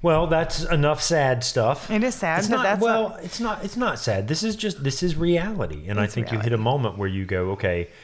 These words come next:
Speaker 1: for the good of m-, my own self, for the
Speaker 2: Yeah.
Speaker 1: good of my family, and
Speaker 2: Yeah.
Speaker 1: for the good of the whole.
Speaker 2: Right.
Speaker 1: Let's just do this."
Speaker 2: Right.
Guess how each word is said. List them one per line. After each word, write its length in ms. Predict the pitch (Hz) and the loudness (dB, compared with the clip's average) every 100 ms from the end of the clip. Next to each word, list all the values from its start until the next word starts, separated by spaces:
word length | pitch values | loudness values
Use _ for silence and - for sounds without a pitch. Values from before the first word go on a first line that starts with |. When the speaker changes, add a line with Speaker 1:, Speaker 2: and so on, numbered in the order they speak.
| - | -20
Speaker 1:
for 160 | - 110 | -4 -2
the 100 | 98 | -2
good 540 | 92 92 101 117 143 | -4 -2 2 2 2
of 560 | 143 107 95 92 92 107 - _ 104 | -2 -4 -4 -4 -8 -18 -20 _ -18
m-, 100 | 101 _ - | -18 _ -10
my 380 | 101 90 85 87 | -4 -4 -4 -6
own 520 | 92 92 107 123 131 - | -4 -2 0 0 -2 -8
self, 520 | - - 101 92 113 | -8 -2 2 2 0
for 140 | - 110 | -4 -2
the 80 | |
Speaker 2:
Yeah. 160 | 95 - | 0 0
Speaker 1:
good 60 | 104 | 0
of 60 | |
my 140 | 90 85 | -2 -4
family, 500 | - 92 90 113 120 | -4 -2 -2 -4 -4
and 100 | 110 | -2
Speaker 2:
Yeah. 80 | 202 | -2
Speaker 1:
for 60 | |
the 100 | 220 117 | 0 0
good 220 | 120 135 | 0 0
of 140 | 135 | 0
the 80 | 139 | -2
whole. 480 | 120 165 180 104 - - - | 0 0 0 -4 -10 -12 -4
Speaker 2:
Right. 300 | 170 156 - - - - - - - | -2 -2 -4 -6 -6 -10 -16 -18 -14
Speaker 1:
Let's 360 | 85 87 95 - | -6 -4 -4 -6
just 640 | 110 101 95 101 - - | -8 -4 -4 -6 -12 -14
do 220 | 110 120 170 | -8 -6 -6
this." 420 | - - - - | -10 -16 -18 -12
Speaker 2:
Right. 320 | 165 156 - | -6 -6 -8